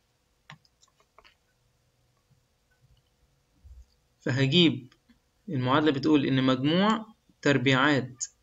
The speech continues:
الأرقام اللي أنا جايبها دي اللي هي الأخطاء على N ناقص واحد، فهتبقى مجموع الأرقام دي كلها،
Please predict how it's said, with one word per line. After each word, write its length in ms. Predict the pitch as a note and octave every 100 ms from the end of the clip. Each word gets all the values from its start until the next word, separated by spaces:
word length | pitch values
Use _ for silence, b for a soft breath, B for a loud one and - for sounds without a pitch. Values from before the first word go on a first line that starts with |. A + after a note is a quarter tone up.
| _ _ _ _ _ - _ _ _ _ _ _ _ _ _ D3+
الأرقام 420 | A#2+ B2 D3+ D3+
اللي 120 | D3+
أنا 100 | D3+
جايبها 340 | C#3+ D#3 D3+
دي 320 | D3+ G3+ C4+ - - _
اللي 140 | C3 B2+
هي 40 |
الأخطاء 680 | B2+ - - F3+ A#3 - - _
على 480 | D3 C#3+ F#3+ G3 G3 - _ _ _ - -
N 40 | F3+
ناقص 480 | F3 D#3+ D#3+ -
واحد، 340 | C3+ A#2 A#2+ - _ _ _ _ _ _ _ _ _ _ _ _ _ _ _ _ _ _ _ _ _ _ _ _ _ _ _ _ _ _ _ _ _ _ _ _ _ _ _ _
فهتبقى 480 | - C#3+ B2+ C3+ -
مجموع 420 | C3+ B2+ D#3 E3
الأرقام 420 | C#3 C3+ - D#3+
دي 80 | D#3
كلها، 560 | D#3 D3 E3+ A3+ B3